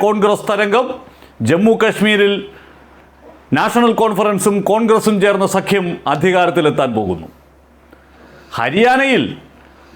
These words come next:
കോൺഗ്രസ് ഏത് മോശം സാഹചര്യത്തിലും അൻപത് സീറ്റുകൾ നേടും എന്നാണ് ഈ എക്സിറ്റ് പോൾ ഫലങ്ങൾ പരിശോധിച്ചാൽ വ്യക്തമാകുന്നത്.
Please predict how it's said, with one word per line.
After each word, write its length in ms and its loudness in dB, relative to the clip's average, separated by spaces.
കോൺഗ്രസ് 560 0
ഏത് 220 0
മോശം 340 2
സാഹചര്യത്തിലും 640 0
അൻപത് 360 2
സീറ്റുകൾ 380 2
നേടും 240 0
എന്നാണ് 320 0
ഈ 40 6
എക്സിറ്റ് 260 -2
പോൾ 200 4
ഫലങ്ങൾ 320 0
പരിശോധിച്ചാൽ 600 0
വ്യക്തമാകുന്നത്. 600 -2